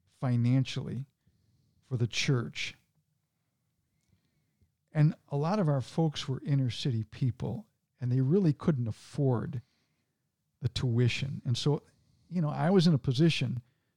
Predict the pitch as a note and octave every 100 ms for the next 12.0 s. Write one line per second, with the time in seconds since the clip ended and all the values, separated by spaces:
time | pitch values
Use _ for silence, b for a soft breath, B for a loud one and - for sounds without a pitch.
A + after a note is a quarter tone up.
0 | _ _ _ B2 A#2+ C3 B2+ - D#3 C#3
1 | A#2+ A2+ G#2+ C#3+ C3+ B2 A2+ G#2+ B2 -
2 | C3+ A2+ - C3+ - - A2 - C#3+ C3+
3 | - D3+ C3+ C3+ C3+ C#3 C#3+ D3 C#3+ -
4 | B2+ - C#3+ C#3+ C#3 - D3 C#3 C3+ C3
5 | - b b b b C3 C#3 C#3+ - D#3
6 | C#3 D3+ - C#3 C3+ C3 D3 D3+ D#3+ D3+
7 | C#3+ E3 D#3 D#3 E3 D#3 b b b b
8 | _ B2 D#3+ G#3+ E3 D#3 C#3+ B2+ A#2 D3+
9 | F#3+ - E3+ E3 - F#3+ F#3 F3+ C#3 A#2
10 | G#2+ b b b - A2 - D#3 D3+ D3
11 | C#3 C#3+ C3+ A#2 D3 D3+ D3 C#3 B2 -